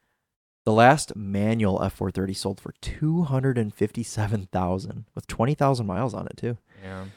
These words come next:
Speaker 2: that makes sense.
Speaker 1: Yeah, you, you could get a, you could get an automatic one. Um,
Speaker 2: I think I'd rather have a three sixty and get the manual convertible Spider.
Speaker 1: Wow, four thirty Scuderia six-speed conversion sold for two hundred seventy thousand. Ferrari doesn't like when people do that,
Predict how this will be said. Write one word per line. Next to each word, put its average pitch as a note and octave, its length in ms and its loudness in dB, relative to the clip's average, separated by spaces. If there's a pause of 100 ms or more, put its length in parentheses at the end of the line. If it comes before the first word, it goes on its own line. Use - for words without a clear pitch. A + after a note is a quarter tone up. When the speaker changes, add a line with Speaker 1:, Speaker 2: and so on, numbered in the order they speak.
(120)
Speaker 2:
that A2+ 120 -14
makes G#2 280 -14
sense. F#2+ 360 -16
Speaker 1:
Yeah, G2+ 140 4
you, G#2+ 240 6
you C#3 140 4
could C3+ 160 2
get A2+ 160 10
a, F#2+ 240 6
you G#2 120 0
could G2 140 0
get E2 140 0
an C2+ 120 -2
automatic G#1+ 520 -4
one. G2 320 0 (560)
Um, G2 320 0
Speaker 2:
I - 20 0
think D3 100 2
I'd B2 80 0
rather G#2+ 200 2
have G2+ 100 -4
a F#2+ 60 -4
three - 180 -10
sixty G2 420 -10
and G2 140 -10
get G2+ 140 -12
the G2+ 100 -18
manual G2+ 520 -14
convertible G2+ 520 -12 (320)
Spider. A#2 300 -16
Speaker 1:
Wow, A2+ 340 2
four A#2+ 280 0
thirty A#2+ 240 0
Scuderia G#2+ 760 2
six-speed - 560 -2
conversion F#2 760 -6
sold - 240 -6
for - 80 -6
two - 180 -12
hundred F#2+ 200 -2
seventy G2 280 -6
thousand. A2 340 -8
Ferrari B3+ 260 -4
doesn't B2 200 -4
like G#2 200 -4
when - 120 -10
people A#2 220 -10
do B2+ 80 -8
that, C3+ 240 -8